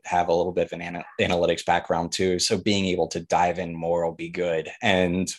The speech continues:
when some of those, like, tech-related surveys will be coming out, um, I'll probably be the point person for interviews on the other side of the mic for stuff like that. So, um, you'll, you'll be hearing from me for sure.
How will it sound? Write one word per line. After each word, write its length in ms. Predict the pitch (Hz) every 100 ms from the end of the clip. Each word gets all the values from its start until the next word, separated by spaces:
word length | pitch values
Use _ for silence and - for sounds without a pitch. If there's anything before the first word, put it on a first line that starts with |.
| -
when 480 | 95 95 95 92
some 200 | 90 -
of 80 | 92
those, 340 | 92 92 - -
like, 240 | 90 82 -
tech-related 480 | 95 - 90 92
surveys 340 | - 90 92 95
will 80 | 95
be 80 |
coming 280 | 107 117 113
out, 320 | - 95 80 - - - -
um, 320 | 87 92 92
I'll 180 | 92 95
probably 600 | - - 90 92 98 104
be 220 | 104 95 104
the 140 | 104 - -
point 280 | 104 113 -
person 460 | 131 131 143 151
for 240 | 165 151 143
interviews 720 | 202 190 101 90 85 85 95
on 140 | 92
the 140 | 95 82
other 200 | 92 92
side 280 | 95 87
of 80 | 90
the 80 | 80
mic 340 | 80 78 -
for 180 | - 92
stuff 300 | 92 - 82
like 240 | 78 78 -
that. 300 | 73 - -
So, 400 | - 92 92 - - - - -
um, 300 | 98 101 104
you'll, 400 | 135 156 151 -
you'll 160 | 160 156
be 120 | 131
hearing 260 | 95 85
from 180 | - -
me 100 | -
for 140 | - -
sure. 320 | - -